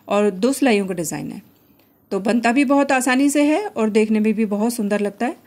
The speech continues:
तो सबसे पहले आप बॉर्डर बना लीजिए, जो भी बॉर्डर आपको पसंद हो, और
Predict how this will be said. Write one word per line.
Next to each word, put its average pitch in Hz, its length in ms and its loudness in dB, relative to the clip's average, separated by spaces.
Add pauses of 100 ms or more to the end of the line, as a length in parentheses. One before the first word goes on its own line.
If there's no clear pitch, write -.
(520)
तो 196 200 -2
सबसे 208 260 -4
पहले 214 200 0
आप 202 140 0
बॉर्डर 196 260 0
बना 294 180 2
लीजिए, 294 280 4
जो 269 140 0
भी 262 120 -2
बॉर्डर 254 240 2
आपको 254 240 -2
पसंद 262 300 -4
हो, 277 160 -4 (400)
और 233 160 -2